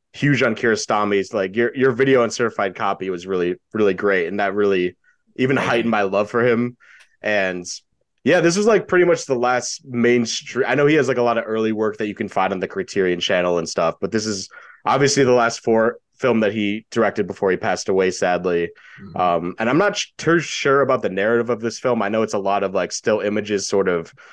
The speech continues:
Speaker 1: morphed together, you know, in attempts to create a narrative film out of it. So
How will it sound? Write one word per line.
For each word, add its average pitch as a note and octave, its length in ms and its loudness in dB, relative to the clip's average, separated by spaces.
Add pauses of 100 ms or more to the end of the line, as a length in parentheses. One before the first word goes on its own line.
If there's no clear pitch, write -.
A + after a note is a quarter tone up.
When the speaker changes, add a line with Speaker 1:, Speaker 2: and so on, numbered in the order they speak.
(220)
Speaker 1:
morphed A2+ 280 2
together, G#2+ 560 2 (180)
you B2 140 -2
know, G#2 160 0
in G2+ 100 -2
attempts G2+ 460 -6
to G2+ 240 -4
create G2 320 2
a - 20 -2
narrative F#2+ 400 0
film G#2+ 260 0
out G#2+ 160 2
of G2 100 -2
it. G#2 220 2
So F2+ 420 0